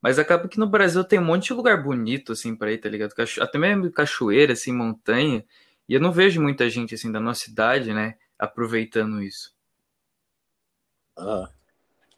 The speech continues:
Speaker 2: É, eu também concordo. É, é porque, assim,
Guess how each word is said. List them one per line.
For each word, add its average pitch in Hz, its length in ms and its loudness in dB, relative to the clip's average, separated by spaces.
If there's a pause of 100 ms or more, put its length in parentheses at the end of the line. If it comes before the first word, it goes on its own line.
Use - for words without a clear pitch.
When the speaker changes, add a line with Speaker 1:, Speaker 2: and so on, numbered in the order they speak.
(340)
Speaker 2:
É, 123 340 2 (180)
eu 123 140 -8
também 208 320 -8
concordo. 107 540 -10 (200)
É, 92 140 -16 (460)
é 107 80 -12
porque, 139 280 -10
assim, 143 360 -12